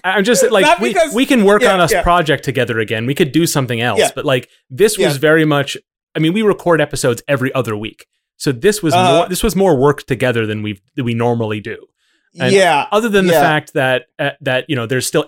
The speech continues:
Speaker 1: there's editing episodes, which is for Ellen and I, an extra piece of work that we've been able to not have on our plate the past ten weeks.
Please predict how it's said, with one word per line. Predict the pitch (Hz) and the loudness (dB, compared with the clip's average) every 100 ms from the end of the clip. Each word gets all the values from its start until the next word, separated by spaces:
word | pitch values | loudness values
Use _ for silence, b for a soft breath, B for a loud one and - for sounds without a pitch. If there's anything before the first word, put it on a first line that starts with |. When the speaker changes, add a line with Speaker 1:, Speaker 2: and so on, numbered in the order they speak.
| - | -2
Speaker 1:
there's | 139 131 | -2 -2
editing | 165 143 131 | -2 -2 -2
episodes, | 147 139 127 107 104 | -2 -2 -4 -6 -8
which | 117 - | -12 -10
is | 110 | -10
for | 127 | -6
Ellen | 139 135 120 | -2 -2 -2
and | 110 | -4
I, | 107 104 | -6 -6
an | 113 139 - | -8 -10 -10
extra | 147 - - | -10 -10 -12
piece | - 117 | -10 -10
of | 107 | -8
work | 113 101 - | -8 -10 -12
that | 110 | -14
we've | 110 | -12
been | 110 | -10
able | 110 107 | -8 -10
to | - 110 104 _ _ | -12 -10 -10 _ _
not | 127 120 | -4 -2
have | 123 113 | -2 -2
on | 107 | -4
our | 107 | -8
plate | - 117 110 | -6 -8 -8
the | _ | _
past | 110 110 | -10 -10
ten | - 104 | -12 -14
weeks. | 98 92 - | -14 -16 -20